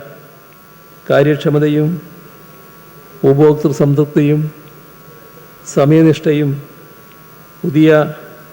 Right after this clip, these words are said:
സംരംഭകർക്ക് മാതൃകയാക്കാവുന്നതാണ്.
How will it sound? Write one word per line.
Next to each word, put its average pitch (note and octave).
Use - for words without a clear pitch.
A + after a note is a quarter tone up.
സംരംഭകർക്ക് D3
മാതൃകയാക്കാവുന്നതാണ്. C3